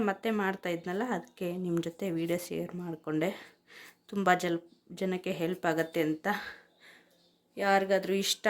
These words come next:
ಆದರೆ ಲೈಕ್ ಮಾಡಿ, ಶೇರ್ ಮಾಡಿ, ಕಾಮೆಂಟ್ ಮಾಡಿ. ಈಗ ನಾನು ಅರ್ಧ ಬೀಟ್ರೂಟ್ನ ಕಟ್ ಮಾಡಿ ತಗೊಂಡಿದ್ದೀನಿ.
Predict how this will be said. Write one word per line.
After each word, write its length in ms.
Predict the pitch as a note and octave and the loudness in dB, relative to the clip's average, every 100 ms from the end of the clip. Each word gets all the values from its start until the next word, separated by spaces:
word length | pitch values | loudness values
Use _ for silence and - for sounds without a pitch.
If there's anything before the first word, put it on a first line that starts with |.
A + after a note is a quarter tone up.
| F3+ | 4
ಆದರೆ 220 | E3 C4 G3+ - - - - - - - - _ G3+ A#3+ | 6 4 4 -2 -16 -20 -20 -20 -18 -18 -20 _ -4 4
ಲೈಕ್ 260 | A#3+ A#3 - | 6 6 4
ಮಾಡಿ, 220 | G#3+ F#3+ G3 | 0 0 -2
ಶೇರ್ 260 | G3+ F#3 F#3+ F#3 | -2 -4 -4 -2
ಮಾಡಿ, 160 | E3+ F3+ F#3+ | -4 -4 -2
ಕಾಮೆಂಟ್ 300 | E3+ E3 - | 0 -2 -4
ಮಾಡಿ. 160 | F#3 B3+ | -4 -2
ಈಗ 80 | G#3 G3 | 2 2
ನಾನು 160 | G3 A#3 - | 2 0 0
ಅರ್ಧ 240 | F3 - A3+ A3 | -4 0 0 2
ಬೀಟ್ರೂಟ್ನ 520 | G#3 - F#3 F#3 A3+ A3+ | 0 0 -4 -4 -8 -2
ಕಟ್ 180 | G3+ - | -2 0
ಮಾಡಿ 160 | E3+ E3 D#3+ | -4 -4 -2
ತಗೊಂಡಿದ್ದೀನಿ. 480 | D#3 D3+ D3 F3+ | -2 -2 -4 -4